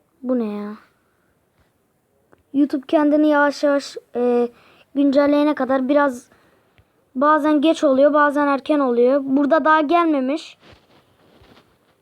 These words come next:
Geriye alalım, belki yanlıştır. Daha niye gelmedi ya? Ama dediğim gibi olacaktır. Ben de bunu ekledim.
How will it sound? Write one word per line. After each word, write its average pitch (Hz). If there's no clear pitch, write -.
Geriye 269
alalım, 269
belki 262
yanlıştır. 254
Daha 226
niye 247
gelmedi 226
ya? 208
Ama 320
dediğim 349
gibi 320
olacaktır. 311
Ben 370
de 359
bunu 330
ekledim. 320